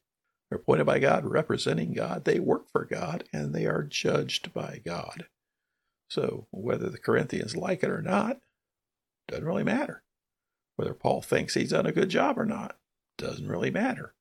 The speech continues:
What matters is what God thinks. "It is the Lord who judges me." Now, verse five. "So don't judge anything prematurely before the Lord comes,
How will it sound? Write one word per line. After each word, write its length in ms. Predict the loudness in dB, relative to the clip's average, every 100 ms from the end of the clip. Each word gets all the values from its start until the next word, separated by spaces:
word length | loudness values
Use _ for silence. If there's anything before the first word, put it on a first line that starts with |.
| _ -8
What 180 | -8
matters 340 | -6 -4 -4 -6
is 140 | -6
what 240 | -4 -6 _ _ -12
God 460 | -8 -6 -6 -8 -12 -12
thinks. 380 | -12 -12 -18 -14
"It 140 | -10 -8
is 160 | -8
the 160 | -6 -6
Lord 680 | -6 -4 -2 -2 -4 -10 -12
who 120 | -12
judges 560 | -8 -6 -6 -6 -8 -10
me." 280 | -10 -12 -14 _ _ _ _ _ _ _ _ _
Now, 100 | -2
verse 220 | 0 -2 0
five. 340 | -2 -2 -10 _ _ _ _ _ -2
"So 160 | 2
don't 220 | 4 4
judge 400 | 4 2 2 -2 _
anything 560 | 0 2 2 2 2 2
prematurely 880 | 0 0 0 -2 -2 -2 -4 -10 -14 _ _ -14
before 240 | -4 -2
the 120 | -2
Lord 320 | -2 -2 -2 -4
comes, 560 | -4 -4 -10 -14 -14